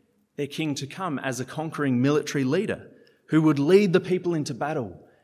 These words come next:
and spark a rebellion that would rise up and defeat the powers of Rome. After all, he's the Psalm a hundred and eighteen, King of Victory. And here he comes with all the expectation and anticipation, with all the fanfare,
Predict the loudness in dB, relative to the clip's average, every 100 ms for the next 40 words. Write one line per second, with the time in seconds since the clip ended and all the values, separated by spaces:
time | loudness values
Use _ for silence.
0 | _ _ -4 0 0 0 -2 0 -2 0
1 | 2 2 2 0 -2 -2 0 0 0 0
2 | 0 0 -2 -4 -4 -4 -2 -2 -4 -6
3 | -6 -6 -8 -12 -18 _ _ _ _ _
4 | _ _ _ _ _ -4 -2 8 12 12
5 | 8 4 4 0 -6 -4 -2 0 -2 -2
6 | -4 -6 -6 -6 -2 -2 -2 -2 0 2
7 | 2 -2 -2 -2 -2 -6 -18 -20 _ _
8 | _ _ _ _ _ _ _ _ _ -10
9 | 2 6 6 8 6 4 0 0 0 0
10 | 2 0 0 -16 4 8 8 8 4 2
11 | 0 -2 -2 0 2 2 0 -6 -6 -2
12 | 0 0 -2 -2 0 2 0 0 0 2
13 | 4 4 4 2 2 2 2 4 4 4
14 | 0